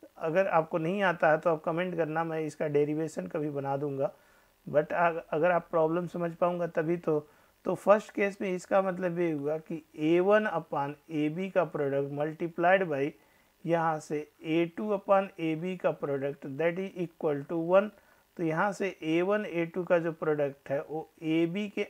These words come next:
स्क्वायर आ जाएगा, मतलब ए बी की जो वैल्यू आ जाएगी वो आ जाएगी ए वन ए टू under root।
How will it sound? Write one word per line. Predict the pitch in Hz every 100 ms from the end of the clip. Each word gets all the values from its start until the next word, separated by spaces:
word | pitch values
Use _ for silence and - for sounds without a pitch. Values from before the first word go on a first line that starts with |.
| 160
स्क्वायर | 151 - 170 156 156
आ |
जाएगा, | 139 139 131 135 - - _ _ -
मतलब | 160 170 185 -
ए | 160 165
बी | 175 220
की | 208 208
जो | 196
वैल्यू | 180 170 165 156
आ | 143
जाएगी | 139 139 139 156
वो | 151
आ |
जाएगी | 151 156 151 160 151 156
ए | 165
वन | 190 202 170
ए | 165 160
टू | 185 -
under | 160 151 151 165
root। | 135 131